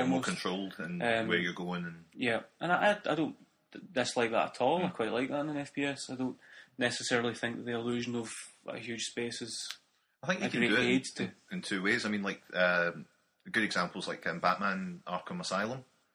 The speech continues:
Speaker 1: gave you the impression that you had a big sprawling space, but you didn't. You
Speaker 2: Yeah.
Speaker 1: had to go from A to B and that was it.
Speaker 2: Yeah.
Speaker 1: And then when they opened it up completely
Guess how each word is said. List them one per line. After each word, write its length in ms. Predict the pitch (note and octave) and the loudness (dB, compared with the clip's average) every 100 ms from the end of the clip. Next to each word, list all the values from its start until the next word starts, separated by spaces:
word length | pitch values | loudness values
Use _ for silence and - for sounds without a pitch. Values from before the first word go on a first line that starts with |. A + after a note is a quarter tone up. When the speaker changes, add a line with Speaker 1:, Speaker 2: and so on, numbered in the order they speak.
| _ _ _ - | _ _ _ -4
Speaker 1:
gave 100 | F#2+ | -2
you 60 | F#2+ | 0
the 60 | |
impression 420 | F#2 - G#2 - | 0 2 2 2
that 80 | B2 | -2
you 60 | A2+ | -2
had 100 | A#2 | -2
a 60 | |
big 160 | A2+ G#2+ | -2 -4
sprawling 400 | - G#2+ G#2 G2+ | -2 -2 -2 -4
space, 280 | - G2+ F#2 | -4 -4 -4
but 100 | - | -8
you 80 | E2+ | -2
didn't. 340 | G2 A2+ F2+ | 0 0 -4
You 180 | F2+ E2+ | -6 -4
Speaker 2:
Yeah. 80 | - | 0
Speaker 1:
had 100 | F#2 | 0
to 60 | - | 0
go 140 | F#2+ | -6
from 140 | F2+ F#2+ | -4 -4
A 60 | F2+ | -6
to 60 | |
B 140 | - F2 | -8 -6
and 80 | F2 | -6
that 120 | E2 | -6
was 100 | F2+ | -2
it. 160 | G2+ - - - | -2 -4 -16 -14
Speaker 2:
Yeah. 100 | - | -6
Speaker 1:
And 100 | F2 | -2
then 160 | G2 G#2 | 2 2
when 80 | G2+ | 0
they 60 | F#2 | -2
opened 280 | F#2+ F#2+ | -4 -4
it 40 | D#2+ | -2
up 180 | G#2 - | -4 -6
completely 560 | F2 G#2 G#2 A2 F#2 | -8 -6 -4 -4 -6